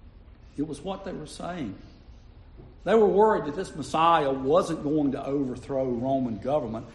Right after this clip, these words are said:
That was the least of their worries, okay? They knew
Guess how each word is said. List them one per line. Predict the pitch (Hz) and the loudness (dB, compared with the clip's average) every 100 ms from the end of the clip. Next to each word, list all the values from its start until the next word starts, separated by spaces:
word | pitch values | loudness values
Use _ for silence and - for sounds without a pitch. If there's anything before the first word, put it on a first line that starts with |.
| - | -12
That | - 240 | -4 -2
was | 160 113 | -2 -6
the | |
least | 127 120 135 135 - | -4 -2 -2 -4 -8
of | 113 | -10
their | 107 104 | -6 -6
worries, | 113 117 107 110 107 - - | -6 -6 -6 -10 -14 -14 -10
okay? | 117 110 135 131 139 - - - - - - - - - - - - - - - - - - - - | -10 -6 -4 -4 -6 -16 -20 -20 -20 -20 -20 -20 -20 -20 -20 -20 -20 -20 -20 -20 -20 -20 -20 -20 -12
They | 117 147 | -6 -2
knew | 151 151 151 117 | 0 2 2 0